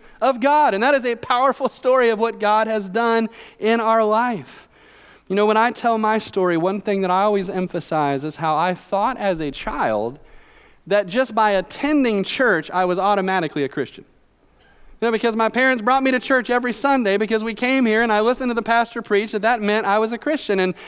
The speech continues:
I came to a point where I realized that wasn't the case. That, that coming to church didn't any more make me a Christian than sitting down on a garage floor turned me into an automobile.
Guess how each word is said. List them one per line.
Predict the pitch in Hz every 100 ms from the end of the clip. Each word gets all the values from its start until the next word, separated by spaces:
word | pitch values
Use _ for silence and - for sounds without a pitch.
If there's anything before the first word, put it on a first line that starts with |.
| -
I | 185 196 240
came | - 269 277
to |
a | 262
point | - 262
where | 226
I | 226
realized | 214 220 240 233 220
that | 226 240 202
wasn't | 226 214
the | 190
case. | 226 175 95 - - _ - - - _ _ _ _ _
That, | 190 202 208 190
that | 220 214 -
coming | 254 277 254
to | 226
church | - 262 233 165
didn't | 233 226
any | 220 269 262
more | 247 233
make | 226 226
me | 220
a | 208
Christian | - 247 - 226
than | 202 185
sitting | - 240 226
down | 220 220
on | 208
a | 196
garage | 175 196 208 202
floor | - 220 196
turned | - 196
me | 190
into | 185 175
an | 170
automobile. | 190 160 117 107 90